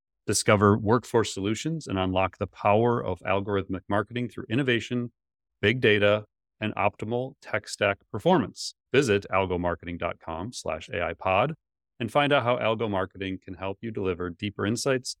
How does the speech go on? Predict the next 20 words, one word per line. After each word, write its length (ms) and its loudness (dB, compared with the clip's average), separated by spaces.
faster 320 -2
executions, 920 -4
and 200 2
streamlined 580 0
operations 800 -2
through 180 -6
the 80 -10
power 500 -2
of 340 -4
A 160 -10
I. 200 -12
Okay, 280 4
so 160 2
this 260 4
episode, 540 0
Kathy 320 4
and 60 6
I 100 4
did 220 0
this 440 0